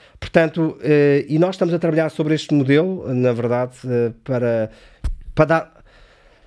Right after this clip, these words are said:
para quê? Para dar valor à sociedade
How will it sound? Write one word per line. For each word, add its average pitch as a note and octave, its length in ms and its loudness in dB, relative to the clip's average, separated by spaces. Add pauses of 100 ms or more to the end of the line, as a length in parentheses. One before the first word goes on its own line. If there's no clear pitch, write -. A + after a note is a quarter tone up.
(480)
para F#3+ 140 0
quê? G#2 300 0 (100)
Para D3+ 100 0
dar G3 120 0
valor F3 420 0 (1000)
à D3+ 100 -4
sociedade B2+ 600 -2